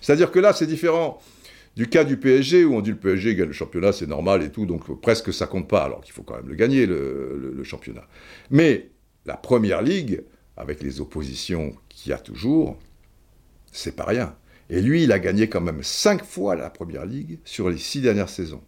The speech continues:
Il n'empêche que, comme je vous l'ai dit, la Ligue des Champions vampirise tout. Et il aurait bien donné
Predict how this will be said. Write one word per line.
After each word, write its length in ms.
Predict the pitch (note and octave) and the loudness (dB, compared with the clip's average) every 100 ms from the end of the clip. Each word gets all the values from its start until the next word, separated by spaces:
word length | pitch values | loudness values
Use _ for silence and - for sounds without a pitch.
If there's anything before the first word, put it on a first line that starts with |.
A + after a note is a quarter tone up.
| _ | _
Il 180 | A3+ B3+ | 6 6
n'empêche 540 | A#3+ - D#3+ E3 - | 6 4 0 -2 -6
que, 80 | B2+ | -6
comme 200 | A2 G#2+ | -2 -2
je 100 | G2 | 0
vous 120 | F2 | -2
l'ai 160 | F2 D2 | -4 -6
dit, 160 | - - _ _ | -10 -18 _ _
la 100 | A#2 | 4
Ligue 160 | C#3+ A#2+ | 4 2
des 120 | A2+ | 2
Champions 340 | A2 - G#2 | 0 0 -2
vampirise 540 | E2 G#2 - D#2+ D2 - | 0 -2 -2 -10 -10 -14
tout. 120 | C2+ _ _ _ - - - - | -20 _ _ _ -20 -20 -20 4
Et 140 | D#3 | 6
il 100 | E3 | 8
aurait 160 | E3+ D#3 | 6 4
bien 680 | D#3 F3+ F3+ D#3+ C#3+ B2+ A2 | 2 4 4 6 6 4 2
donné 540 | G2 B2 B2 G#2+ E2+ | 2 4 4 4 0